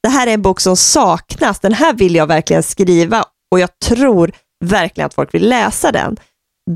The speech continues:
Då skulle jag kanske kunna tänka mig att prova egenutgivning. Och, och jag menar, det kan ju då som sagt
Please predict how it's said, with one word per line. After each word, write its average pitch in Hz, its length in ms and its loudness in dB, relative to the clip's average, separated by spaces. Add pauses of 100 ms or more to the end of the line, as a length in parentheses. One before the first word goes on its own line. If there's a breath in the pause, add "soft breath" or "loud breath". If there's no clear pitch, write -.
Då 330 280 2
skulle 226 460 0
jag 165 140 2
kanske 160 420 -2
kunna 143 440 -2
tänka 143 420 -2
mig 95 260 -2
att - 180 -4 (260)
prova 147 300 2
egenutgivning. - 880 -2 (680)
Och, 180 240 0
och 254 80 4
jag 277 180 0
menar, 277 200 -2
det 180 120 -2
kan 285 200 0
ju 311 80 4
då 226 280 2
som 202 160 0
sagt - 340 -4